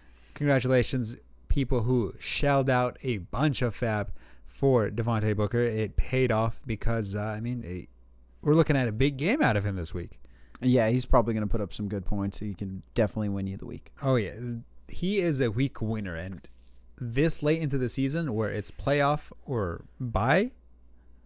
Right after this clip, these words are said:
Speaker 1: good to have someone like that on your roster. Dalvin Cook removed from the injury report. How many quarters till he leaves the game and scares everybody again?
Speaker 2: He's gonna play the full game.
Speaker 1: Full game?
Speaker 2: Full game.
Speaker 1: No
Speaker 2: Hot
Speaker 1: injury?
Speaker 2: take. Full, full game.
Speaker 1: That is the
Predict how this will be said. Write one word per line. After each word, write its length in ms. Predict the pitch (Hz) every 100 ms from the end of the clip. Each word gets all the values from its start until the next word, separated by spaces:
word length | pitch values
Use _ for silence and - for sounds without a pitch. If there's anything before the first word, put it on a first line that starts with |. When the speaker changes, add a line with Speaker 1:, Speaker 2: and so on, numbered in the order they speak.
| - - - - - - - - - - - - - 135
Speaker 1:
good 140 | 160 180
to 120 | 170
have 240 | 185 165
someone 220 | - 113
like 160 | 107 95
that 160 | 95 90
on 100 | 90
your 120 | 87
roster. 420 | 85 80 - 78
Dalvin 480 | 92 147 156 156 135
Cook 260 | 165 160
removed 420 | 127 117 135 127 -
from 200 | 135 127
the 80 |
injury 360 | 139 139 127 131
report. 540 | 123 110 143 165 - - - - - -
How 120 | 151
many 160 | 196 190
quarters 520 | - 170 165 170 147
till 160 | 147 135
he 320 | 147 135 78
leaves 380 | 120 151 143 123
the 60 |
game 380 | 123 131 127 113
and 240 | 107 113
scares 340 | - - 107 98
everybody 440 | 90 87 87 80
again? 260 | 78 76 95 - - - - -
Speaker 2:
He's 180 | - 117
gonna 140 | 117
play 140 | - 113
the 60 |
full 140 | - 110
game. 220 | 87 - - - -
Speaker 1:
Full 160 | - 156
game? 240 | 151 170 -
Speaker 2:
Full 200 | - 135
game. 160 | 117 104
Speaker 1:
No 80 | 139
Speaker 2:
Hot 140 | 147
Speaker 1:
injury? 120 | 170
Speaker 2:
take. 200 | 80 - - -
Full, 220 | 127 113 -
full 140 | - 123
game. 160 | - 120
Speaker 1:
That 240 | 123 131
is 200 | 127 110
the 120 | 113